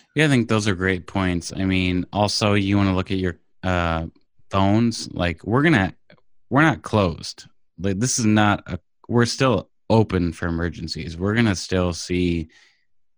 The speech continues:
we're gonna do our part to make sure that these kids don't end up in the E R. But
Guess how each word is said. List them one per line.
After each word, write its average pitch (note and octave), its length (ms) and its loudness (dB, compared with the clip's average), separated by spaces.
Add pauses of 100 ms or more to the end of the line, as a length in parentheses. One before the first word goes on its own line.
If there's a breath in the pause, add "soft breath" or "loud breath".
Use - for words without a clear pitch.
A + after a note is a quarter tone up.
(160)
we're A2+ 180 0
gonna C#3+ 180 4
do G2+ 160 2
our F2 140 4
part E2 340 -4 (260)
to E2+ 300 -2
make D#2+ 200 -4
sure G2 220 -2
that F2 260 -4
these G2 220 0
kids E2 340 -4
don't E2+ 320 -2
end E2+ 160 -4
up E2 140 -6
in E2 120 -6
the F2 200 -8
E F2 40 -4
R. E2 220 -4 (580 loud breath)
But F#2 220 2